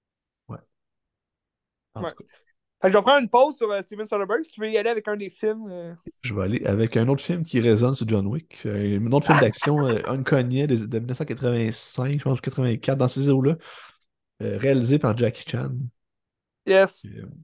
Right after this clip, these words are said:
Speaker 1: dans le fond, ça, c'est des films qui sont Criterion en plus, qui se trouvent sur Crave, mais je pense qu'ils sont aussi gratuitement sur Canopy, puis sur Criterion Channel, puis en tout cas, whatever.
Speaker 2: Hmm.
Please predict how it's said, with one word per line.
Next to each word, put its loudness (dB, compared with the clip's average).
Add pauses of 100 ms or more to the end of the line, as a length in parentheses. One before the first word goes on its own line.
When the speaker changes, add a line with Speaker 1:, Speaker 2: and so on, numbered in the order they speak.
(120)
Speaker 1:
dans 0
le 6
fond, -6
ça, -
c'est 0
des 6
films 6
qui -2
sont 2
Criterion 2
en 2
plus, -4
qui -10
se -16
trouvent -4
sur 0
Crave, 4
mais 4
je -2
pense 2
qu'ils -4
sont 0
aussi -2
gratuitement -2
sur -6
Canopy, -4 (420)
puis -10
sur 0
Criterion 0
Channel, 2
puis -6
en -4
tout -10
cas, -10
whatever. -6 (600)
Speaker 2:
Hmm. -8